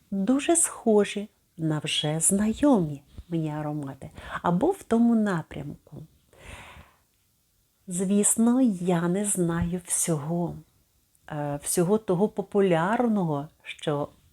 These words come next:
багато хто з вас вже знає. Тому, можливо, і не зможу провести паралель з кожним ароматом. Але почну з аромату I'm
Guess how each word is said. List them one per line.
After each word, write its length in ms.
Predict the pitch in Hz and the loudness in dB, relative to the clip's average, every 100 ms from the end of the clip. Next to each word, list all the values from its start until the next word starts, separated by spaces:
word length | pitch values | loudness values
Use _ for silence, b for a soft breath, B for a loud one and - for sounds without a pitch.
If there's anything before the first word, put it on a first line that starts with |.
| _ | _
багато 520 | 160 147 151 156 156 160 | -6 -2 2 2 2 0
хто 200 | - 180 | -4 -6
з 120 | - | -2
вас 200 | 233 247 | -2 -4
вже 260 | - - | -6 -4
знає. 480 | 151 156 147 139 143 - B B B | -2 -2 -2 -4 -10 -14 B B B
Тому, 480 | - 180 196 254 349 - | 0 2 4 4 2 -2
можливо, 600 | 220 220 233 240 220 220 | -4 0 4 4 4 2
і 100 | 269 | 4
не 160 | 262 247 | 4 4
зможу 440 | 233 226 269 302 | 4 2 2 -2
провести 600 | 285 - 185 185 190 269 | -4 -2 -2 -2 -4 -6
паралель 680 | 269 - 180 170 170 180 214 220 _ _ _ _ _ | -6 -4 2 2 4 4 4 -2 _ _ _ _ _
з 120 | - | -14
кожним 640 | - - 156 139 151 147 - | -10 -4 -2 -2 -4 -6 -6
ароматом. 760 | 160 156 151 147 139 - 143 - _ | -8 -6 -6 -6 -8 -12 -16 -18 _
Але 200 | 285 440 | 2 2
почну 720 | - 214 - - 202 208 254 262 _ _ _ _ - | 2 -2 -4 -2 0 2 2 -2 _ _ _ _ -2
з 480 | 165 - 170 160 - _ _ _ | 4 6 6 2 -6 _ _ _
аромату 720 | 170 175 185 170 151 - 143 - _ _ | -2 0 2 0 -2 -8 -12 -12 _ _
I'm 380 | 196 185 170 165 | 2 4 4 2